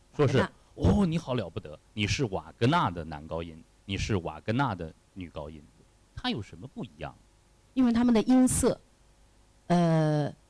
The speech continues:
Speaker 2: 这个音色的表达就是还是要通过他的语言的，德语，而且瓦格纳的是诗句嘛，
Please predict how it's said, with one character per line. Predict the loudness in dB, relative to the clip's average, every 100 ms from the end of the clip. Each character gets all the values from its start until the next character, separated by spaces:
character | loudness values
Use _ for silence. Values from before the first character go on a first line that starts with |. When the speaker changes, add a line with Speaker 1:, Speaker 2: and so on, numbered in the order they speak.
| _ _ _
Speaker 2:
这 | -4
个 | 0
音 | 0 0
色 | 0 0 -2
的 | -6 -4
表 | -2 -2
达 | -2 0 0 0
就 | -2
是 | -2 -4
还 | -4 -2
是 | -2 0
要 | 2
通 | 2 0 0
过 | 0
他 | 0
的 | 2
语 | 2 0
言 | -6 -12 -14
的， | -12 -2
德 | 2 4
语， | 2 -2 -14 _ _ _
而 | -2
且 | 0 2
瓦 | 0 0
格 | 0
纳 | 2 0
的 | -2 -4
是 | -6 -8
诗 | -6 0 0
句 | 2 2
嘛， | 2 0